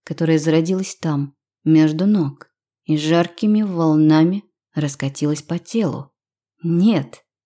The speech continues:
простонала я, но уж точно его это не остановило. Он продолжал водить вибратором, то скользя между складочек, то касаясь клитора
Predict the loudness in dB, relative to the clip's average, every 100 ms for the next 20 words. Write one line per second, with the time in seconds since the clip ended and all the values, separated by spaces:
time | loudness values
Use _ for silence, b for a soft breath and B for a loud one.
0 | _ -12 -10 -2 0 2 2 0 2 2
1 | 2 2 2 -2 -2 -2 -2 -4 -4 -4
2 | -6 -6 -4 -2 -2 -4 -2 0 0 -2
3 | -2 -2 0 0 -2 -6 _ _ _ _
4 | _ 0 0 -2 -2 0 0 0 2 2
5 | 0 0 -2 -2 -2 0 0 0 -2 0
6 | -2 -4 -6 -6 -4 -2 0 0 0 0
7 | -4 -6 -6 -4 -6 -8 -14 -20 _ _
8 | _ -8 -4 -4 -2 -2 -4 -6 -4 -4
9 | -4 -6 -8